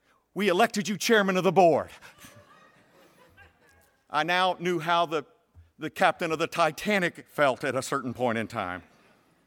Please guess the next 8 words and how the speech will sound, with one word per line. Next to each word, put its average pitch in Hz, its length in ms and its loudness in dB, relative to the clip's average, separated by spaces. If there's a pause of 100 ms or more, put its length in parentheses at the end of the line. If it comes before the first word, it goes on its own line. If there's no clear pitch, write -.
(1300)
Again, 127 540 -6 (1200)
to 143 80 -10
make 139 220 -6
a 131 60 -2
long, 127 400 -6
long 127 260 -8
story 123 400 -12
short 104 440 -16